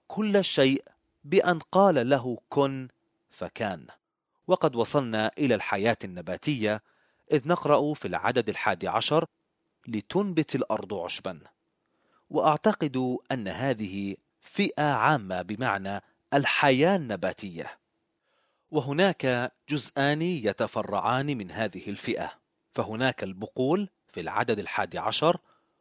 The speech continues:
والأشجار. فالحياة النباتية تنقسم إلى جزئين، بقول وأشجار. وفي العدد التاسع والعشرين قال الله: "إني قد أعطيتكم"، أي البشر، "كل بقل يبزر بزرا على وجه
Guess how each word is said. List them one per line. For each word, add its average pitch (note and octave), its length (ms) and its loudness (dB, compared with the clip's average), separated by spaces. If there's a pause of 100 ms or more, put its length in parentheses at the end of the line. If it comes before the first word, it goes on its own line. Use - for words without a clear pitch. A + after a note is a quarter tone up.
(100)
والأشجار. A2+ 800 -2 (460)
فالحياة E3 640 2
النباتية F#2+ 920 -4 (140)
تنقسم D#3 720 0
إلى G2+ 200 -2
جزئين، B2 520 -4 (420)
بقول D#3 520 0 (300)
وأشجار. G#2 680 -4 (280)
وفي A#2+ 180 -2
العدد A#2 400 2
التاسع C3 460 0
والعشرين G#2 720 -6 (300)
قال D#3 220 6
الله: A2+ 460 4 (560)
"إني C#3+ 380 2
قد B2+ 360 0
أعطيتكم"، A#2 880 2 (180)
أي F#2 160 -6
البشر، A#2 540 0 (540)
"كل B2 340 2
بقل C3+ 380 2
يبزر A2+ 640 -2
بزرا B2 580 0
على F2+ 300 -2
وجه G2+ 540 -4